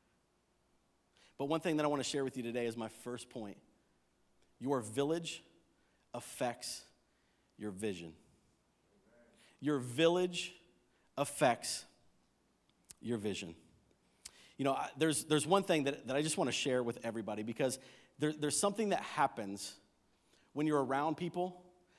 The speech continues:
You become those people. Are, are we right? Can we agree to that for one second? Uh, have you ever been around somebody that lights up a room when they leave? Just a negative forecast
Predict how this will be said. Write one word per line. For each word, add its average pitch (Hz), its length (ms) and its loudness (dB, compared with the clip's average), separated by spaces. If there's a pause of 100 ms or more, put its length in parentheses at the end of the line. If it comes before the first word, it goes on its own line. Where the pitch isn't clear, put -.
(600)
You 151 140 -2
become 165 420 0
those 135 180 0
people. - 360 -8 (800)
Are, 135 140 -8
are 135 80 2
we 131 80 2
right? 139 240 2
Can 151 80 -4
we 131 100 0
agree 131 180 -4
to 143 60 -4
that 143 120 -2
for 139 100 -8
one 135 160 -4
second? 147 320 -6 (240)
Uh, 151 100 4
have 160 160 0
you 254 60 4
ever 262 100 2
been 214 140 4
around 180 240 6
somebody 160 300 4
that 143 120 -4
lights 147 240 2
up 165 140 -2
a 139 40 0
room 151 320 0 (760)
when 135 140 0
they 131 100 4
leave? 143 260 0 (1400)
Just 185 200 4
a 170 80 8
negative 208 680 10
forecast 202 800 10